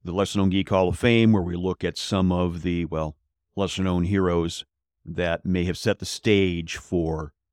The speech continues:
the world famous and iconic characters of the past. And we have Nostalgia Trip, where we talk about pop culture of the past.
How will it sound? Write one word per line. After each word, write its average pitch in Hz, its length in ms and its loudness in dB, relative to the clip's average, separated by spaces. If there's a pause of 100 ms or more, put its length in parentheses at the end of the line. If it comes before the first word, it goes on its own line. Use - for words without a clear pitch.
the 85 460 -6 (260)
world 95 320 2
famous 92 480 0
and 92 100 -2
iconic 90 640 -2 (280)
characters 90 480 0
of 85 60 -8
the 82 60 -6
past. 104 540 -2
And 101 100 0
we 101 100 2
have 104 120 4
Nostalgia 101 440 0
Trip, 92 300 -6
where 87 120 -2
we 85 100 -6
talk 85 300 -4
about 82 260 -6
pop 90 200 -4
culture 90 440 -2 (480)
of 85 140 -6
the 80 80 -10
past. - 420 -16